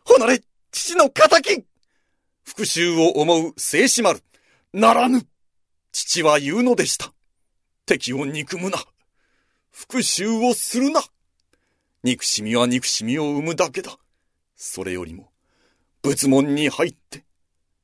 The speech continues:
父の菩提を弔ってくれ。」これにより、静止丸は仏門に入り、比叡山に登ることとなります。一段も登りきると、本堂たる御栄堂、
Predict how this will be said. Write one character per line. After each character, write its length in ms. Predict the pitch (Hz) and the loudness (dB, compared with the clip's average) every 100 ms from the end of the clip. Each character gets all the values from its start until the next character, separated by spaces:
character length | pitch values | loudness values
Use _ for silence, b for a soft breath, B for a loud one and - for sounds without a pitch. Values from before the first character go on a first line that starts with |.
| _ - | _ -6
父 320 | 202 165 196 | -4 -2 0
の 200 | 190 180 | 0 2
菩 160 | 170 202 | 2 2
提 200 | 214 190 | 2 0
を 160 | 226 | -2
弔 340 | - 180 247 277 | -2 -2 0 -2
っ 100 | - _ | -4 _
て 120 | - 208 | -10 -10
く 200 | - 175 | -8 -8
れ。」 120 | - _ _ _ _ _ _ _ _ _ _ _ | -8 _ _ _ _ _ _ _ _ _ _ _
こ 140 | - 139 | -2 2
れ 100 | 202 | 2
に 100 | 98 | 2
よ 100 | 92 | -2
り、 200 | 92 - - | -4 -12 -16
静 240 | - 156 | -6 -2
止 160 | 147 143 | -2 0
丸 160 | 135 131 | 0 2
は 120 | 131 | 2
仏 220 | 127 202 | 0 0
門 240 | 208 180 170 | 0 0 -2
に 120 | 135 | -2
入 240 | 160 139 | 0 -2
り、 140 | 90 - _ _ _ _ | -4 -20 _ _ _ _
比 200 | - 175 | -4 0
叡 180 | 247 214 | 2 0
山 300 | 180 165 165 | -2 -4 -4
に 160 | 180 - | -6 -4
登 320 | 131 135 135 | -2 0 0
る 100 | 123 | -2
こ 160 | 117 | -6
と 140 | 113 104 | -8 -6
と 160 | 98 | -6
な 140 | 98 92 | -6 -8
り 100 | 90 | -8
ま 120 | 78 | -8
す。 380 | - - - - _ _ _ _ _ _ _ _ _ _ _ | -4 -4 -6 -10 _ _ _ _ _ _ _ _ _ _ _
一 240 | 139 151 - | -2 0 2
段 160 | 262 | 2
も 100 | 233 | 2
登 200 | 208 190 | 2 4
り 60 | 185 | 2
き 80 | 156 | -4
る 80 | 143 | -10
と、 120 | 82 _ _ _ _ _ _ _ _ _ _ _ | -12 _ _ _ _ _ _ _ _ _ _ _
本 280 | 185 240 185 | 2 2 4
堂 240 | 156 147 | 2 2
た 100 | 143 | 0
る 240 | 143 143 _ - | -2 -4 _ -14
御 100 | 98 | -4
栄 440 | 123 185 220 196 | 0 2 0 -2
堂、 480 | 160 160 147 113 | -2 0 0 -4